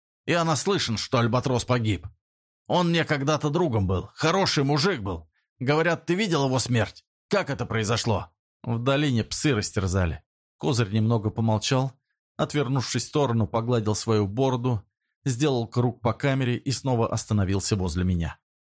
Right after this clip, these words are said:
«Жаль, очень жаль. Хороший мужик был и боец тоже хороший.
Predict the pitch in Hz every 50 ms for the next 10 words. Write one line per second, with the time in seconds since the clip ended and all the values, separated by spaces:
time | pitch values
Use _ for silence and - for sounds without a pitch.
0 | _ _ _ _ _ - 104 107 123 123 113 104 82 73 - _ _ _ _ _
1 | _ _ _ _ - 147 147 - - 117 110 87 104 101 92 80 - - _ _
2 | _ _ _ _ _ _ _ _ _ _ _ - - 151 160 160 156 135 - 131
3 | 117 123 127 123 151 170 123 98 98 101 95 90 92 90 110 123 139 143 127 -
4 | - - - - 117 101 87 85 - 110 107 101 98 87 - - 123 -